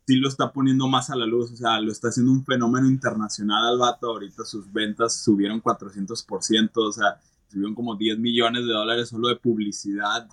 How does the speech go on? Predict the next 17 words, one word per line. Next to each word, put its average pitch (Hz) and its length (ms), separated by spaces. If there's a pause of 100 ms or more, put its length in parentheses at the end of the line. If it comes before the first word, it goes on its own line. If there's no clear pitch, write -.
(100)
por 101 180
fuera 110 320
de 113 80
los 107 140
partidos. 104 600 (540)
Este, 98 640 (200)
digo, 117 200
sí 110 140
creo 127 260
que 127 200
Taylor 113 340
Swift 123 140
está 113 160
muy 117 280
overrated, 110 600 (160)
pero 104 180
l-, 98 180